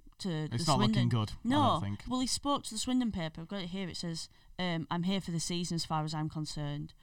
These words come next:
Speaker 1: and hopefully I will be here for the season." So
Speaker 2: There,
Speaker 1: even
Speaker 2: there
Speaker 1: if there's
Speaker 2: wasn't a fallout. There wasn't, like, no one knows of any fallout or
Speaker 1: No,
Speaker 2: anything.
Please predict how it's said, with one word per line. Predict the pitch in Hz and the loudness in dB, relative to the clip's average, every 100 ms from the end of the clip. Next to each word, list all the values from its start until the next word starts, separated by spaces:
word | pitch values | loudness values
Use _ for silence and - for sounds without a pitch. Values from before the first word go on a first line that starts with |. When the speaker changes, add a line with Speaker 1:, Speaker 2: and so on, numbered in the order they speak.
| - | -6
Speaker 1:
and | 165 | 0
hopefully | 160 - 170 | 0 0 -2
I | 156 | 0
will | 151 | 0
be | 156 151 | 0 0
here | 165 165 | -2 -4
for | 165 | -6
the | |
season." | 156 156 156 151 147 - - - - | -6 -4 -4 -4 -6 -14 -20 -20 -12
So | - | -2
Speaker 2:
There, | 240 | 0
Speaker 1:
even | 262 254 | 4 4
Speaker 2:
there | |
Speaker 1:
if | 165 | 4
there's | 190 | 2
Speaker 2:
wasn't | 160 | 0
a | 135 | 0
fallout. | 147 135 131 | 4 6 6
There | 135 | 6
wasn't, | 143 117 | 2 2
like, | 117 120 | 0 2
no | 131 | 2
one | 120 | 4
knows | 117 113 | 2 2
of | 104 | 0
any | 104 | -2
fallout | 104 110 98 98 90 | -2 -4 0 2 6
or | |
Speaker 1:
No, | 320 277 | 6 6
Speaker 2:
anything. | 190 | 4